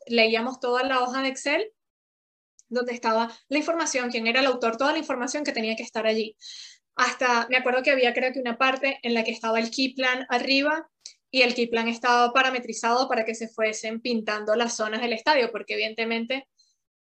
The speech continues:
era muy grande y era que sí, el cuadrito A A, A B, A C y así.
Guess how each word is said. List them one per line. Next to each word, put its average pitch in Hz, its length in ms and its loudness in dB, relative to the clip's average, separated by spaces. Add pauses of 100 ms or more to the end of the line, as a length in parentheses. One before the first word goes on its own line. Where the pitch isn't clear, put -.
(100)
era 240 220 4
muy 247 160 2
grande 277 340 4
y 254 60 6
era 220 140 4
que 254 100 2
sí, 233 360 -4
el 247 160 2
cuadrito 220 480 0
A 226 240 0
A, 269 520 6 (260)
A 220 220 -2
B, 247 480 0
A 202 100 -12
C 233 360 0
y 214 100 0
así. 214 360 -6